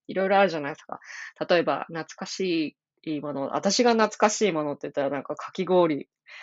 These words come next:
かき氷の、あの、いちごシロップのかき氷が出てくるんですけど、今の時期。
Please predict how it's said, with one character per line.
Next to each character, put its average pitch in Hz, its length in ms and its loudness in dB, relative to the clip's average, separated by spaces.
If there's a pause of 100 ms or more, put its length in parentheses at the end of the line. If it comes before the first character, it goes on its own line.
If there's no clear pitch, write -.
(160)
か - 280 -6
き 190 120 -2
氷 185 300 6
の、 139 300 -2
あ 147 80 -2
の、 139 240 -8
い 147 120 -8
ち - 140 -10
ご 180 140 -2
シ - 120 -6
ロ 170 120 4
ッ - 20 -14
プ - 140 -8
の 131 120 -4
か - 140 -14
き 151 140 -12
氷 160 260 0
が 131 140 -4
出 160 100 -2
て 143 80 -8
く 147 140 -20
る 151 60 -20
ん 143 40 -20
で 139 80 -20
す - 80 -16
け - 140 -12
ど、 147 140 -8
今 156 220 -6
の 131 140 -8
時 156 140 -16
期。 - 240 -12